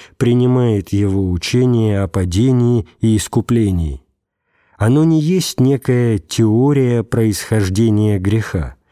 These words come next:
но исповедание веры в примирение человека с небом через Иисуса Христа.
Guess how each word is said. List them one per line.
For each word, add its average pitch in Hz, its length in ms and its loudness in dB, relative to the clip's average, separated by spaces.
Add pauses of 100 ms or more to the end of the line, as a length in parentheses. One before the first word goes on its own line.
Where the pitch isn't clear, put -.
(320)
но 120 220 2
исповедание 127 880 0
веры 143 400 0 (160)
в - 160 -14
примирение 127 960 2
человека 101 680 0
с - 140 -6
небом 127 460 0 (240)
через 110 420 0
Иисуса 107 580 -2
Христа. 101 640 -4